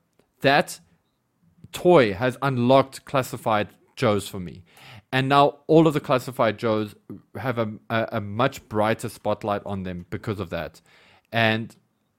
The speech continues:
yeah, that, that, that would be my toy recently that's like, "Wow, I didn't know I needed it until I had it." And now I'm so glad that I've got more classified figures because of this dude. And, um, also, this is gonna be kind of, 'cause it's kind of a tie. So it's like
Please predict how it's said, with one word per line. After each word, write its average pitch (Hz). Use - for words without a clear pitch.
yeah, 135
that, 123
that, -
that 139
would 135
be 127
my 113
toy 107
recently 107
that's 92
like, 90
"Wow, 101
I 101
didn't 107
know 104
I 101
needed 98
it 98
until 95
I 90
had 92
it." -
And 120
now 127
I'm 120
so 127
glad 110
that 98
I've 98
got 123
more 110
classified 127
figures 101
because 104
of 95
this 101
dude. 85
And, 107
um, 101
also, 139
this 131
is 147
gonna 156
be 131
kind 147
of, -
'cause 139
it's 123
kind 156
of 151
a 143
tie. 123
So 127
it's 117
like 113